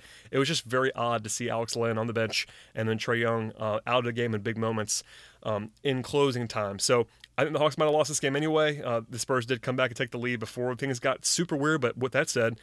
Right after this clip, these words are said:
Len wasn't on the floor for, for that big run from the Spurs either. So it just got a little bit strange, and people around the league noticed. I got,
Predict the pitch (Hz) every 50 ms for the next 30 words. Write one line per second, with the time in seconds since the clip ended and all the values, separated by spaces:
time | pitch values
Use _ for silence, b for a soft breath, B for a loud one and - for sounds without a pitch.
0 | B B B B 123 135 135 139 131 123 127 123 117 104 - 127 120 - - 117
1 | 113 117 - 113 104 - 120 117 120 113 107 120 120 110 113 117 120 113 107 -
2 | - 113 113 104 - - 120 113 107 104 120 117 107 104 98 - 123 113 113 B
3 | B B B B B B - 139 160 165 - 185 170 160 165 165 151 170 156 -
4 | - 151 131 113 104 101 - - B B B B B B 113 110 - 143 - 127
5 | 120 117 131 127 113 107 117 139 156 156 170 165 160 165 165 - 131 120 120